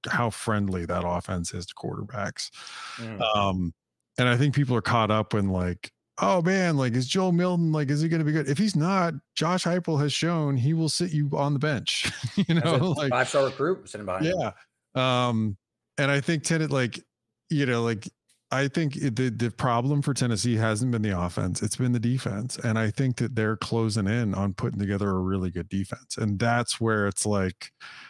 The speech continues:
Speaker 1: I, I mean, I think this is potential, like, so I, like, e-, Tennessee could be that team that sort of, like, would sneak in even if Georgia got in, right? Like, they
Speaker 2: Mm-hmm.
Speaker 1: could be that, like, you know, other, like the Alabama did a couple of years ago, right?
Speaker 2: Yeah.
Speaker 1: Um,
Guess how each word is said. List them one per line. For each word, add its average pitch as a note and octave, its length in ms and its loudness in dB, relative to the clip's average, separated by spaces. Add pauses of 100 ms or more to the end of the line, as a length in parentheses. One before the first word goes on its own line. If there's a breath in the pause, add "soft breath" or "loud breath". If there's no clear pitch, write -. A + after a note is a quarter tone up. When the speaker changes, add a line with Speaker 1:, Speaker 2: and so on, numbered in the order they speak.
(360 loud breath)
Speaker 1:
I, A2+ 240 2
I - 20 2
mean, A#2 120 4
I A#2 100 4
think G#2+ 300 -2
this A2 200 0
is A2 100 -2
potential, G#2 500 -2
like, G#2 220 0
so B2 180 0
I, A#2+ 200 2
like, B2 280 -2 (840 loud breath)
e-, C#3 80 -2 (160)
Tennessee D#3 400 2
could B2 140 -2
be B2 120 2
that A2+ 180 0
team A#2+ 200 2
that G#2 140 -2
sort A2 200 0
of, G2 80 0
like, F#2+ 320 -2 (440)
would A2 260 -2
sneak A#2 520 0
in G2+ 240 2
even G2+ 240 0
if F2+ 120 -2
Georgia F#2 340 0
got E2 220 -2
in, E2 220 -6
right? F2+ 340 -2
Like, F2+ 220 0
they G2+ 80 0
Speaker 2:
Mm-hmm. F#2+ 80 -2
Speaker 1:
could G2 160 -6
be G2+ 140 -2
that, F2+ 260 -2
like, F#2+ 300 -2
you G#2+ 120 0
know, F2+ 140 0
other, G2+ 380 2
like G2 160 0
the G#2+ 80 0
Alabama G2 560 2
did F2 180 -4
a F#2 40 -4
couple F#2+ 260 -2
of F#2 40 0
years E2+ 200 -2
ago, F2 180 0
right? E2+ 300 0
Speaker 2:
Yeah. - 40 -16 (400 loud breath)
Speaker 1:
Um, G2 500 2